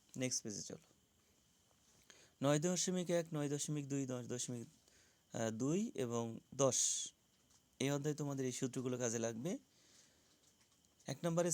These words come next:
sin theta, এর সূত্র হলো one by cosec theta, অর্থাৎ cosec theta মানে one by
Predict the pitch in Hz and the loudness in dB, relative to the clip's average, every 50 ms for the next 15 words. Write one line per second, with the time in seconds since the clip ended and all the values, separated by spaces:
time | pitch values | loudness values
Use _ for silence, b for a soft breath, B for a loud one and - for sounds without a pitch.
0 | - - 151 143 151 156 160 160 156 151 - 160 156 151 147 139 - - 151 - | 2 2 2 2 2 2 0 0 -4 -2 0 2 2 2 2 0 -2 -6 -6 -4
1 | - 147 147 139 147 147 147 151 143 - 135 131 127 131 123 127 127 - 131 131 | -2 0 2 4 4 4 2 2 0 -2 -2 -2 -2 0 0 -2 -2 0 -2 -2
2 | - - 139 147 - 165 151 - 180 190 214 - _ _ _ _ _ _ - - | -2 -2 -4 -4 -6 -6 0 2 2 2 0 -2 _ _ _ _ _ _ -20 -20
3 | - - - - 131 127 - 151 143 135 135 - - 139 127 - 143 131 - 147 | -20 -20 -6 -4 -4 -2 2 2 2 2 2 0 -2 -2 0 0 -2 -2 -2 -4
4 | 135 139 139 135 135 131 135 131 123 120 123 127 135 160 170 | -2 -2 -2 -4 -4 -4 -4 -2 -2 -2 -2 0 0 0 0